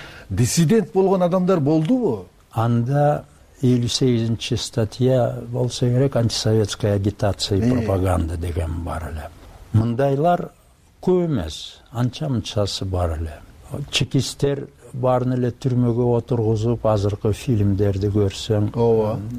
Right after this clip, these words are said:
Speaker 2: эметип атпайбы? Жок. Алар менен профилактическая беседа деп коет.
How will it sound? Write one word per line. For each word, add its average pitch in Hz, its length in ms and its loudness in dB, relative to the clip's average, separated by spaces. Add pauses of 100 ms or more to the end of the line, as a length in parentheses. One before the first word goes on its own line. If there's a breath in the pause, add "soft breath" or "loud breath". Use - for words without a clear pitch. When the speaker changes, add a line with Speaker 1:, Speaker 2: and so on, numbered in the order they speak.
Speaker 2:
эметип 98 320 0
атпайбы? 101 680 0 (420 loud breath)
Жок. 101 300 2 (380 loud breath)
Алар 120 360 2
менен 113 460 0 (240)
профилактическая 117 1120 -2
беседа 101 540 0
деп 85 300 -10
коет. 82 360 -10